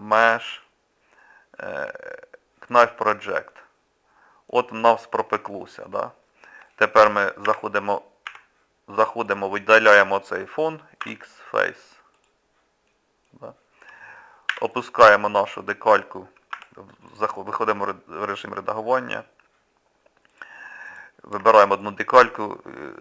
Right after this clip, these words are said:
об'єкт, Ctrl-G об'єднали. Тепер заходимо в режим редагування, троєчка. Е,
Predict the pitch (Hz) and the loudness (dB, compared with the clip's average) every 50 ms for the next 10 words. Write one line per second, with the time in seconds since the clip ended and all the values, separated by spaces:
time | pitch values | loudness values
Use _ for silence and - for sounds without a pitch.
0 | 52 - - - 98 95 92 98 113 117 - - - - - 101 98 - 101 98 | -20 -16 -12 -12 -12 -12 -8 -4 -4 -4 -4 -6 -10 -10 -8 -8 -8 -8 -10 -12
1 | 101 98 95 - 107 104 95 95 92 92 98 98 101 113 123 127 127 123 117 110 | -12 -12 -14 -12 -8 -6 -6 -6 -6 -8 -10 -12 -6 -2 0 2 2 2 0 -2
2 | - 101 - - 98 98 98 104 - - 98 101 101 101 95 95 98 101 95 95 | -4 -6 -8 -8 -8 -6 -6 -8 -8 -6 -6 -6 -4 -4 -4 -6 -6 -6 -6 -6
3 | 95 87 101 110 117 117 123 123 117 110 104 - - - 113 113 110 104 104 - | -6 -6 -6 -6 -4 -2 -2 -2 -2 -2 -6 -6 -8 -10 -10 -10 -10 -12 -14 -14
4 | - - - - - - _ _ - - - - - - - - - - _ _ | -10 -6 -6 -6 -6 -8 _ _ -20 -20 -20 -20 -20 -20 -20 -20 -20 -20 _ _
5 | - - 85 85 65 - - | -16 -14 -12 -10 -12 -12 -14